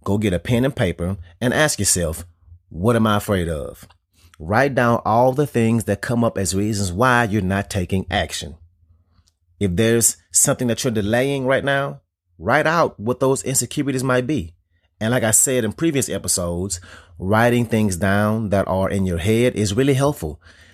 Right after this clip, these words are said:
Just like it's easier to solve a complex math problem by writing it out and being able to see it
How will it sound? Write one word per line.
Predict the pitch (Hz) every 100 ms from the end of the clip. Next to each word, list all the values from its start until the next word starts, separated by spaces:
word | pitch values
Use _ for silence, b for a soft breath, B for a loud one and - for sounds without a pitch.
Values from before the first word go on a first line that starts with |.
| b
Just | 87 120
like | 120 110
it's | 110
easier | 110 131 127 135
to | 107
solve | - 117 113
a | 101
complex | - 127 117 - 117 -
math | 101 113 123 -
problem | 123 107 120 123 -
by | 85 90
writing | 87 98 101 95
it | 90
out | 101 104 - B B
and | 92 85
being | 98 92
able | 98 85
to | 82
see | - 117 123
it | 139